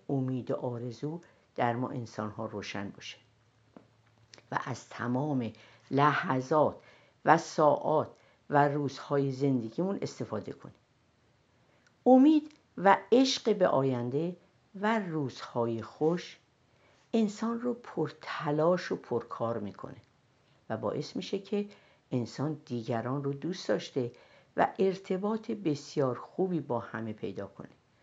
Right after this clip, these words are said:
و دیگران هم این رو حس می‌کنن که نتیجتاً دوستی‌ها عمیق‌تر می‌شه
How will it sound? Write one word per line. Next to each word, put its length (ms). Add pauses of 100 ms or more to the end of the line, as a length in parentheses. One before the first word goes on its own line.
(440)
و 100
دیگران 680
هم 180
این 140
رو 60
حس 360
می‌کنن 380 (440)
که 120
نتیجتاً 640 (420)
دوستی‌ها 760
عمیق‌تر 500
می‌شه 360